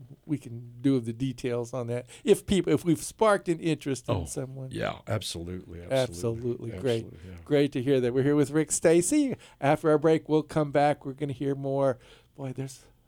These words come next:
Speaker 1: there's a lot here. Uh, <laughs>
Speaker 2: I can stay.
Speaker 1: <laughs>
Speaker 2: I
Speaker 1: That's
Speaker 2: can stay.
Speaker 1: good. Glad to hear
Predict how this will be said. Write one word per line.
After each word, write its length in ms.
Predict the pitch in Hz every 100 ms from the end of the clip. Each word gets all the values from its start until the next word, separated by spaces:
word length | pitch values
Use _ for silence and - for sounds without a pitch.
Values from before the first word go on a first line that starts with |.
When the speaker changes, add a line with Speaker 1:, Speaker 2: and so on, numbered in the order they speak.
| _
Speaker 1:
there's 140 | 143 147
a 60 |
lot 400 | 135 135 147 170
here. 480 | 165 190 185 156 143 _ _ - _
Uh, 280 | 135 135 135 113
<laughs> 720 | - - - _ - - -
Speaker 2:
I 80 | 170
can 140 | 180
stay. 480 | 156 - 202 175 165 165
Speaker 1:
<laughs> 120 | - -
Speaker 2:
I 40 |
Speaker 1:
That's 220 | 208 170
Speaker 2:
can 140 | 220 214
stay. 400 | - 311 185 156
Speaker 1:
good. 320 | 196 180 -
Glad 240 | 165 170
to 40 | 104
hear 280 | - 175